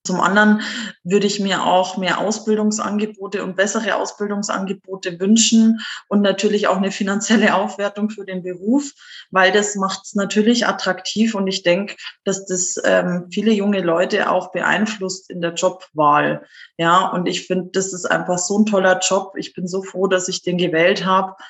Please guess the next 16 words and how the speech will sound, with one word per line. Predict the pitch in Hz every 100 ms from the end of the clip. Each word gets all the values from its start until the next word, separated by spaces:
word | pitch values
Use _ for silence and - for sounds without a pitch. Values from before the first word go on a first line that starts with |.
| - -
Und | - 185 180 180 -
für | - 180
mich | 190 226 220
und | 185
für | 185 175
viele | - 196 -
andere | 175 190 185
ist | 185
es, | 175 -
glaub | 170 170
ich, | 180 -
wirklich | 175 190
der | 185 180
richtige | 196 - 185
Beruf. | 180 175 170 220 240 - _ _ - _ -
Ja, | 170 175 208